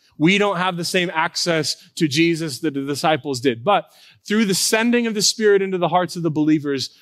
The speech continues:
that certainty is not only perpetuated, but strengthened and increased. So intimate is the fellowship of the Spirit. That's the Holy Spirit.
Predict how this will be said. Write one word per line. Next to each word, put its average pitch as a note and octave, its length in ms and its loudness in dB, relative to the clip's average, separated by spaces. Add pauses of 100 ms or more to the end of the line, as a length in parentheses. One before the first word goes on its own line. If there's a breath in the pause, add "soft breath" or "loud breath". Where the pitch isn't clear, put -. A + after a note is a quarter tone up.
(200 soft breath)
that F3 260 -2
certainty G3 560 0
is D#3+ 100 2
not E3+ 180 0
only E3 200 0
perpetuated, E3+ 760 0
but C3 160 -4
strengthened G#3+ 720 0 (240 loud breath)
and E3+ 180 -2
increased. - 840 -2 (600)
So G#3 360 2
intimate E3+ 540 -2 (320)
is D3 220 2
the B2+ 100 -2
fellowship C3+ 680 -2 (540)
of A#2+ 120 -4
the A#2 60 -8
Spirit. - 460 -6 (1800)
That's F#3+ 240 2
the F#3+ 100 -4
Holy E3 200 -2
Spirit. C#3 460 -10